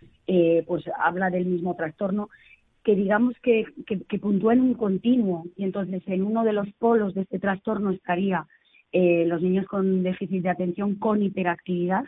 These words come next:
aquellos niños que, que consideramos hiperactivos, que, que no se paran de moverse, que son impulsivos, que no, que, que parece que tienen un motor, y en el polo contrario estarían estos niños que son,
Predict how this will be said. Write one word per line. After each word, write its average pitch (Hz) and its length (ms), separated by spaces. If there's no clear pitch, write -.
aquellos 185 280
niños 185 260
que, 170 260
que 185 80
consideramos 170 640
hiperactivos, 208 800
que, 165 400
que - 80
no 170 140
se - 180
paran 160 300
de 160 60
moverse, 185 840
que 175 100
son 180 140
impulsivos, 180 840
que 185 140
no, 180 240
que, - 180
que - 80
parece 185 240
que 196 120
tienen 185 260
un 180 80
motor, 170 340
y 214 80
en 208 100
el 202 100
polo 208 200
contrario 233 440
estarían 202 380
estos 190 280
niños 196 340
que 185 140
son, 196 320